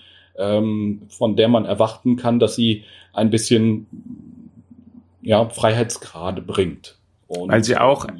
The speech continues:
Speaker 2: erleichtert, dass man vielleicht von einem Anbieter schneller auf einen anderen wechseln kann,
Speaker 1: Ja, oder
Speaker 2: wenn man
Speaker 1: dass man
Speaker 2: unzufrieden
Speaker 1: Module
Speaker 2: ist. Ja.
Speaker 1: austauscht, dass man also,
Speaker 2: Ja.
Speaker 1: ähm,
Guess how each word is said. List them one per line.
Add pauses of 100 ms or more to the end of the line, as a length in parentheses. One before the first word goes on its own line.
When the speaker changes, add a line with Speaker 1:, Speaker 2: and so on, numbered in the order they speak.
Speaker 2:
erleichtert,
dass
man
vielleicht
von
einem
Anbieter
schneller
auf
einen
anderen
wechseln
kann,
Speaker 1:
Ja,
oder
Speaker 2:
wenn
man
Speaker 1:
dass
man
Speaker 2:
unzufrieden
Speaker 1:
Module
Speaker 2:
ist.
Ja.
Speaker 1:
austauscht,
dass
man
also,
Speaker 2:
Ja.
Speaker 1:
ähm,